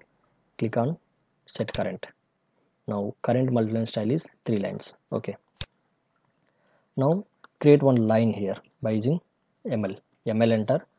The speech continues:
specify first point, second point, third point, fourth point, et cetera. Now see here, here we have, we create three lines in at a time.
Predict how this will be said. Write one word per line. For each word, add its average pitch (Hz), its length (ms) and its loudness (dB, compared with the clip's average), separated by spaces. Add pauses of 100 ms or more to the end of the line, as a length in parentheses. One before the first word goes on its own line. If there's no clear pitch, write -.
(360)
specify 113 320 2
first - 240 -2
point, 113 260 -2 (100)
second 104 300 -4
point, 113 380 -2
third 101 180 -4
point, 110 340 -4
fourth - 300 -8
point, 107 300 -4
et 123 100 -10
cetera. - 280 -10 (200)
Now 120 140 0
see - 180 -2
here, 147 180 4 (540)
here 147 240 6
we 135 120 8
have, 120 220 4 (920)
we 120 160 2
create 147 420 6 (300)
three 160 200 8
lines 139 360 4
in 139 240 0
at 117 140 0
a 107 40 -4
time. 98 300 -10